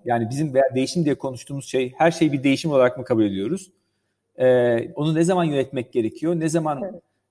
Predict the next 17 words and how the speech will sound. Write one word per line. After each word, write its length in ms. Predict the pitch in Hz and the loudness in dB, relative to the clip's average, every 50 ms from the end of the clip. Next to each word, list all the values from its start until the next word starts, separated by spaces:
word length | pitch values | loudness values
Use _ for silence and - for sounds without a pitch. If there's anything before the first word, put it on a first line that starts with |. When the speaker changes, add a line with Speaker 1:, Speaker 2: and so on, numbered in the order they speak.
| - | -6
Speaker 1:
eee, 200 | 135 127 123 117 - - | -2 -2 -2 -2 -4 -6
kendimizi 480 | 139 135 131 131 127 123 120 127 120 | -6 -6 -6 -6 -6 -4 -4 -4 -2
biraz 180 | 117 117 120 117 | 0 0 0 2
akışa 360 | 117 113 - - - - 123 120 | 0 -2 -4 -6 0 2 4 4
bırakmak 380 | 117 107 - - 107 - _ - | 4 2 0 -4 -10 -8 _ -4
gerekiyor? 480 | 107 101 98 - - 147 160 170 165 - _ _ _ | -4 -4 -6 -6 -4 -2 -2 -2 -2 -4 _ _ _
Speaker 2:
Şimdi 440 | - - - - 349 370 320 302 277 | -20 -14 -8 -4 -4 -2 -2 -2 -2
şöyle, 360 | - 320 339 359 330 269 254 | 0 2 2 4 4 4 4
eee, 640 | 302 381 339 262 - 233 262 262 254 254 262 262 226 214 - - - - - - - - 214 214 | 4 2 0 -6 -6 -4 -4 -2 0 0 -2 -2 -4 -6 -10 -14 -14 -16 -16 -16 -14 -12 -10 -8
emm, 500 | 226 220 220 214 214 208 214 208 185 - - _ _ _ _ _ _ _ _ _ _ _ _ _ _ _ _ - | -6 -6 -4 -4 -4 -4 -4 -6 -8 -12 -16 _ _ _ _ _ _ _ _ _ _ _ _ _ _ _ _ 0
"Değişmeyen 580 | 226 269 302 339 - - 330 302 277 269 269 247 | 2 4 4 2 0 -2 -2 -2 -2 -2 -4 -4
tek 180 | - 302 311 302 | -4 -4 -6 -4
şey 260 | - - 254 269 240 | -2 0 0 0 0
değişimdir." 800 | 226 233 233 226 226 - 247 226 185 151 147 143 - - - _ _ _ _ _ _ _ _ _ _ _ _ _ - - | 0 0 -2 -2 -2 -2 -4 -2 -2 -4 -6 -6 -8 -14 -20 _ _ _ _ _ _ _ _ _ _ _ _ _ 0 2
Speaker 1:
Hı 60 | 185 | 4
hı. 260 | 180 170 170 170 170 170 | 6 6 8 8 6 6
Speaker 2:
Eee, 160 | 165 170 165 | 6 4 2